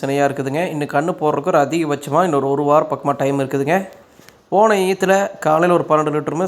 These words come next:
சாயந்தரம் ஒரு பன்னெண்டு லிட்டருமே, ஆக மொத்தம் ஒரு நாளைக்கு வந்து ஒரு இருபத்தி நாலு லிட்டர் வந்து கறவை கொடுத்ததாக மாட்டுக்கா தரப்புலேருந்து தெரிவிச்சுக்கிறாங்க.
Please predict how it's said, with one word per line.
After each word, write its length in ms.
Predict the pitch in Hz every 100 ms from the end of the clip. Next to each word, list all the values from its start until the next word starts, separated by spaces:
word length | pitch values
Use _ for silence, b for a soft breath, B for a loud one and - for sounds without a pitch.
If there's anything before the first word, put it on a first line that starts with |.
| 185
சாயந்தரம் 340 | 156 160 160
ஒரு 60 | 156
பன்னெண்டு 320 | 147 151 151 147
லிட்டருமே, 300 | 139 143 170
ஆக 280 | 165 151 151
மொத்தம் 280 | 147 180
ஒரு 80 | 160
நாளைக்கு 320 | 143 160 135
வந்து 340 | 143 139 185 - B B B
ஒரு 160 | 143
இருபத்தி 320 | 147 196 202
நாலு 240 | 185 165 160
லிட்டர் 240 | 160 170
வந்து 200 | 156 170
கறவை 260 | - 147 147
கொடுத்ததாக 500 | 143 131 139 139 160
மாட்டுக்கா 340 | 147 143 147 143
தரப்புலேருந்து 380 | 135 170 151 151
தெரிவிச்சுக்கிறாங்க. 720 | 143 139 143 139 139 151 202